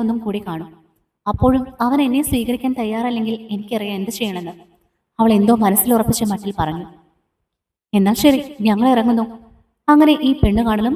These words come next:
സ്വാഹ. അത് കേട്ട് അവൾ വീണ്ടും സോറി പറഞ്ഞു. താൻ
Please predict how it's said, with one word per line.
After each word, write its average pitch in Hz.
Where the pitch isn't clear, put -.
സ്വാഹ. 196
അത് 277
കേട്ട് 339
അവൾ 240
വീണ്ടും 214
സോറി 190
പറഞ്ഞു. 170
താൻ 262